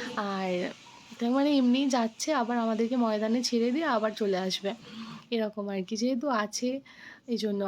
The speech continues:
আর দেখো কতদিন পর ময়দানে এলাম, আর ওয়েদারটাও ভীষণ সুন্দর ছিল, আর এত সুন্দর লাগছিল, সেই পুরোনো দিনের কথা মনে পড়ছিল।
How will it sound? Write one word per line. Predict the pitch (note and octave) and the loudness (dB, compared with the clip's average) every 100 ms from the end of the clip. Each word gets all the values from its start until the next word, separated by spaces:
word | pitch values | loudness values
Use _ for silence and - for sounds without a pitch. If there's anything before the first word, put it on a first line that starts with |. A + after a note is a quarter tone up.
| - | -4
আর | B3+ B3 | -4 0
দেখো | A3+ A3+ C4+ | 0 2 2
কতদিন | A#3+ A3 B3+ A#3+ C4 | 2 2 2 4 4
পর | B3 C4 | 2 2
ময়দানে | B3 A3+ G#3 A3+ B3 B3+ | 4 2 2 2 2 2
এলাম, | A3 A#3 B3+ | 2 2 2
আর | C4 | 4
ওয়েদারটাও | A3 G#3+ A3 C4 | 2 0 -2 -4
ভীষণ | A#3 G#3+ B3+ C4 | -4 -2 0 0
সুন্দর | B3 A3+ A#3 A#3+ | 0 2 2 0
ছিল, | - A3+ C4 G#3+ | 0 0 0 -2
আর | A#3 A3+ | -2 -4
এত | G#3+ D4 | -8 -6
সুন্দর | D4+ C4 B3 C4+ | -4 0 2 4
লাগছিল, | B3+ A3+ - C4+ C4 | 2 0 -2 0 0
সেই | C4+ C#4 | 0 -4
পুরোনো | C4 B3 B3 | -2 0 0
দিনের | A#3 A#3 A#3 | 2 2 0
কথা | A#3+ A#3 B3 | 0 -2 0
মনে | A3+ G#3+ | 2 0
পড়ছিল। | G#3+ G#3+ - G3 | -2 -4 -4 -4